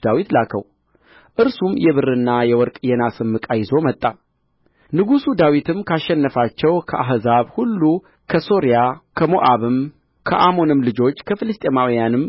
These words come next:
ከአማሌቅም፣ ከረአብም ልጅ ከሱባ ንጉሥ ከአድርአዛር ምርኮ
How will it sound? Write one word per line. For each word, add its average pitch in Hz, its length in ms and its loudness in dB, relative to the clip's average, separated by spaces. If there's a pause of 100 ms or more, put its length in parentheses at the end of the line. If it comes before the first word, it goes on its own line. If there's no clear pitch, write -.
(260)
ከአማሌቅም፣ 139 720 0 (720)
ከረአብም 135 640 0
ልጅ 147 220 -2 (720)
ከሱባ 143 340 0 (120)
ንጉሥ 113 360 -4 (680)
ከአድርአዛር 139 800 0 (380)
ምርኮ 120 300 -2